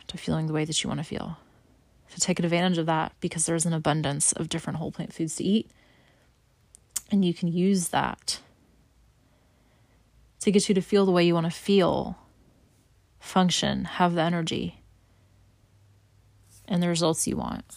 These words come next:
throughout your life, every day that you sit down to eat. But if you get anything from this,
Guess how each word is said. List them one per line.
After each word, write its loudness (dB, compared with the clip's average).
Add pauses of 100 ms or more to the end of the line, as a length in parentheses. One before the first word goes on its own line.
(960)
throughout 4
your 0
life, 0
every -2
day 0
that -2
you -2
sit 2
down -4
to -4
eat. -2 (2750)
But -2
if -4
you 0
get 2
anything -2
from -4
this, 2